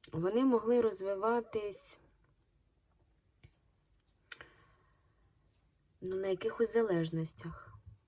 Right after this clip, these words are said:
да? Ви м-, на той час, коли ви були в тих дов-, довготривалих відносинах, ви, можливо, не розуміли, яких саме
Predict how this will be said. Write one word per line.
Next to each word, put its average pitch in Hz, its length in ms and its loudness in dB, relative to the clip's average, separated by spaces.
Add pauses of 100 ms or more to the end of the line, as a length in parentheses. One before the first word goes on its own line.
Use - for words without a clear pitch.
(300)
да? 180 180 -6 (1200)
Ви 190 300 4
м-, 254 260 4
на 208 220 0
той 233 260 6
час, 226 340 2
коли 214 280 0
ви 208 100 -4
були 202 300 -6
в 185 100 -8
тих 202 200 -4
дов-, 185 240 4
довготривалих 190 1160 0
відносинах, 185 800 0
ви, 202 180 0
можливо, 208 540 2
не 202 260 0
розуміли, 202 680 2
яких 185 460 0
саме 214 420 0